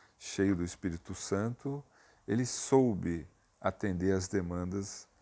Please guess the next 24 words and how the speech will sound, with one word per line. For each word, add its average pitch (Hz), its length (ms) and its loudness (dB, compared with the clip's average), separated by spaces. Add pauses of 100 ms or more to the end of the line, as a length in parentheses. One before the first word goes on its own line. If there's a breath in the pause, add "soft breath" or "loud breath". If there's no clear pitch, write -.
(160)
o 92 100 -8
clamor 90 640 2 (480 soft breath)
dos 90 260 -2
momentos 87 840 -6 (200)
mais 90 220 -4
críticos. - 720 -8 (1500 soft breath)
Isso 117 300 -4
é 120 60 4
muito 117 280 -2
importante, 113 720 -2
porque 92 720 0
quando 104 220 -4
o 110 60 4
amor 90 540 -2
está - 280 -6
parado, 87 760 0 (560 soft breath)
ou 90 120 -6
seja, 87 320 -4
não 90 180 -2
é 92 60 -2
dinâmico, 90 640 -4
não 85 160 -6
é 87 100 -6
crescente, 104 800 -4